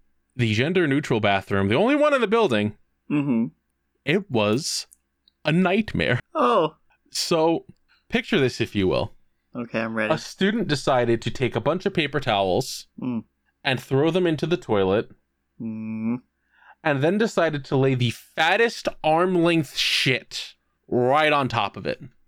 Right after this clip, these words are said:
Speaker 2: <sighs> Why did you make me imagine it?
Speaker 1: And I sat there flushing the toilet and went, "Please, please just go down. Please don't be clogged. Please just go down." And of course, it was clogged.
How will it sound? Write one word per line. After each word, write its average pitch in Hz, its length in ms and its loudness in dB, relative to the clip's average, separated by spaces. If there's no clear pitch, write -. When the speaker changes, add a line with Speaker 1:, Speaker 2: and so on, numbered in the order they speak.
Speaker 2:
<sighs> - 0 -
Why 156 120 -2
did 170 140 -4
you 156 60 -6
make 151 200 -8
me 135 100 -2
imagine 120 460 -8
it? - 60 -20
Speaker 1:
And 131 160 2
I 120 300 2
sat 196 360 -2
there 151 160 2
flushing 170 520 0
the 110 80 2
toilet 110 460 0
and 135 160 0
went, - 180 -2
"Please, - 540 -2
please 110 280 -2
just - 200 -4
go 101 140 0
down. 98 220 0
Please 107 240 0
don't 98 120 -2
be 95 100 -4
clogged. 98 360 -2
Please 104 240 -2
just - 160 -12
go 104 160 0
down." 101 260 2
And 110 120 2
of 110 100 -4
course, 240 340 0
it 220 260 0
was 165 320 0
clogged. 110 880 2